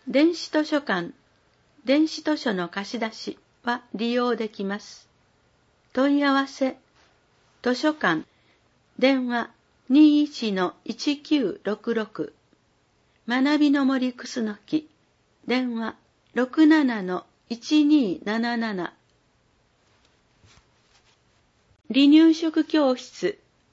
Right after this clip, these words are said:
前期。ウェブ番号、一零零三五五一。日時、一月二十一日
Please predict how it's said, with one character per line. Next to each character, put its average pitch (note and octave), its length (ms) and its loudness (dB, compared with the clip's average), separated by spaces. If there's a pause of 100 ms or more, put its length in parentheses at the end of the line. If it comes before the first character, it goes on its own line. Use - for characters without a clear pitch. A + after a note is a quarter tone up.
(120)
前 C4+ 260 2
期。 - 340 -6 (1300)
ウ G#3+ 60 -4
ェ C4 120 2
ブ D4+ 140 2
番 D4+ 320 2
号、 F3+ 460 -6 (560)
一 A#3+ 280 -2
零 C#4 320 0
零 G3+ 420 -6 (180)
三 D4+ 440 2
五 C4+ 320 2
五 A#3 300 -2
一。 - 420 -8 (1080)
日 C#4+ 340 2
時、 F3+ 260 -10 (640)
一 D4+ 280 2
月 D#4 360 4
二 D#4 220 8
十 C4 260 0
一 G3+ 320 -4
日 B3 460 -4